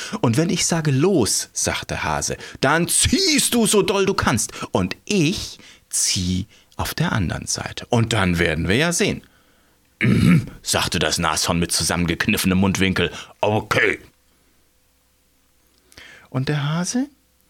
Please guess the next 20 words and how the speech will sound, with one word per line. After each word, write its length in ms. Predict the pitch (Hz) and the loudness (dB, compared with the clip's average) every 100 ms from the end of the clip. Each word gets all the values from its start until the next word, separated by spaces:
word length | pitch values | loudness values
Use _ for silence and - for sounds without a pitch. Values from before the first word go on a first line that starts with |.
| _ - - _ _ _ | _ -20 -20 _ _ _
nahm 300 | 101 90 87 | 0 2 2
das 280 | 82 76 - | 0 -2 -2
andere, 580 | 92 85 82 92 131 185 | 0 2 2 0 0 0
das 280 | 226 - 92 | 0 -2 0
lose 400 | 104 107 110 - | 2 2 2 2
Ende 240 | 143 156 | 2 2
Seil 360 | - 165 196 185 | 2 2 2 2
und 320 | 151 151 - - - - | 2 0 -6 -12 -14 -2
hoppelte 580 | 240 240 220 220 208 - | 0 2 2 2 0 0
einmal 540 | 127 156 151 143 139 | 2 2 2 2 2
durch 220 | 113 110 | 2 2
den 260 | - 85 80 | 2 0 2
Dornbusch 420 | 147 151 123 117 | 2 2 2 0
quer 300 | - - 85 | 0 2 2
durch 380 | 165 220 254 - | 2 0 0 0
und 140 | 98 | -2
auf 120 | - - | -4 -2
der 160 | 87 | 0
anderen 300 | - 120 120 | 2 2 2
Seite, 280 | 107 117 - | 2 2 0